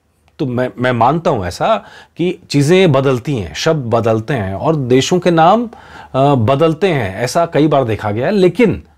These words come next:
भारत को नाम बदलने की ज़रूरत क्या है? भारत का नाम तो प्राचीन समय से चला आ रहा है। और जब घर के अंदर कोई कथा होती है,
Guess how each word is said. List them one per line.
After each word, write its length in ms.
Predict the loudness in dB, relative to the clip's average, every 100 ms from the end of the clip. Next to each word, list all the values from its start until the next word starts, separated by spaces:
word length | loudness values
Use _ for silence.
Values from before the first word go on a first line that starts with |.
| _ _ _ _ -14
भारत 380 | -6 -2 -2 0
को 80 | 0
नाम 220 | 2 2
बदलने 320 | 2 2 0
की 100 | -2
ज़रूरत 340 | 0 2 0 0
क्या 140 | -4
है? 140 | -4 -14 _ -14 -4
भारत 360 | 0 0 0
का 120 | 0
नाम 260 | 0 2 2
तो 160 | 0 -2
प्राचीन 760 | 2 2 2 2 2 4 2
समय 340 | 2 2 2
से 160 | 4 2
चला 300 | 4 2 4
आ 160 | 4 4
रहा 160 | 2
है। 240 | -2 -6 _ _ -18 0
और 300 | 2 2 -4 _ _
जब 320 | -2 0 0 -6 -12
घर 180 | -8 -4
के 100 | -2
अंदर 180 | -2 0
कोई 180 | 0
कथा 240 | 0 -2 0
होती 320 | 0 0 -2
है, 240 | -2 -2